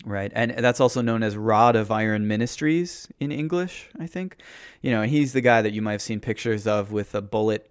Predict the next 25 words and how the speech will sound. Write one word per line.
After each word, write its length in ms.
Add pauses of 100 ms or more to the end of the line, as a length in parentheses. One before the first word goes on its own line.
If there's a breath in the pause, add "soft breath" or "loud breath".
(120)
uh, 160 (180)
a 160
go-, 200
a 280
crown 840
made 180
of 160
gold 340
bullets 520
and 300 (520 loud breath)
carrying 400
a 60
gold-plated 640
A 100
K 160
forty-seven. 1040
And 500
whereas 540
the 140
old 260
Moon 360
used 260
to 60
do 380 (160)
big, 400